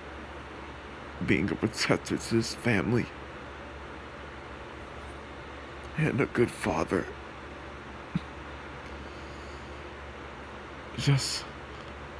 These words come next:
I'm about to fall asleep. Just put me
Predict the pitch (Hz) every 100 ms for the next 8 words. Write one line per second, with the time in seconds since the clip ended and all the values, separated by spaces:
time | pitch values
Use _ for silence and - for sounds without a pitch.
0 | - - - - - - - - 156 165
1 | - 135 - 165 156 - - 147 - -
2 | - - - - - - - - - -
3 | - - - - - - - - - -
4 | - - - - - - - - - -
5 | - - - 156 - - - - 147 -
6 | 160 170